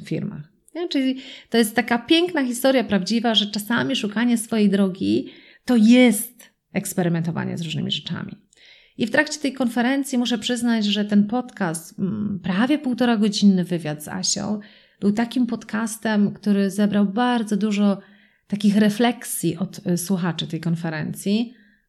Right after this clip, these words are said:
że on naprawdę pokazał, że można mieć odwagę żyć właśnie prawdziwie i odważnie. Bardzo emocjonalny taki podcast, muszę przyznać, że kiedy nagrywałyśmy ten wywiad, to chyba przez moment zapomniałyśmy, że,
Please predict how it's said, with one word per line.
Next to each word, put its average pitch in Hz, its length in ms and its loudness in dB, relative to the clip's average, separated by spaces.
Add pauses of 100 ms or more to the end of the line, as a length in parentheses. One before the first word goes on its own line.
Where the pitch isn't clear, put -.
że 196 220 -2
on 214 240 4
naprawdę 240 640 0
pokazał, 208 960 -2 (320)
że 208 120 2
można 254 520 6
mieć 208 180 2
odwagę 170 680 -4 (140)
żyć 170 260 -2
właśnie 165 280 -8
prawdziwie 156 400 -8
i - 60 -8
odważnie. - 560 -10 (460)
Bardzo 302 200 4
emocjonalny 262 680 2
taki 190 420 -2
podcast, 190 480 -4
muszę 202 200 2
przyznać, 202 420 0
że 196 220 -2 (1160)
kiedy 196 220 6
nagrywałyśmy 202 640 4
ten 208 160 6
wywiad, 214 300 0
to 220 80 2
chyba 208 200 4
przez 202 240 0
moment 202 300 4
zapomniałyśmy, 196 1200 6
że, 170 560 0